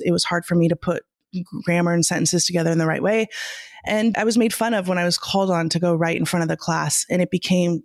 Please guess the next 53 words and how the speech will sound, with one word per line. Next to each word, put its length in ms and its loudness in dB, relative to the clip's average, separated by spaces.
terrifying 560 -2
for 160 -2
me, 140 4
really. 280 2
So 240 2
I 80 2
stopped 580 0
writing 640 2
and 140 2
I 80 2
stopped 600 -2
putting 200 4
myself 500 2
out 220 -2
there 160 2
in 80 4
front 200 0
of 60 0
people. 520 0
Lo 160 4
and 140 2
behold, 580 2
I 120 -2
shied 360 0
away 180 2
from 200 0
who 160 4
I 100 2
was 240 2
because 260 0
it 60 0
was 100 -2
more 240 4
important 400 0
for 120 0
me 140 6
to 60 4
be 160 2
liked 560 0
and 160 0
fit 200 2
in. 260 2
And 140 0
so 120 2
what 180 4
we 80 4
have 240 0
to 80 2
do 260 2
is 140 2
break 300 -4
the 100 -2
pattern 560 2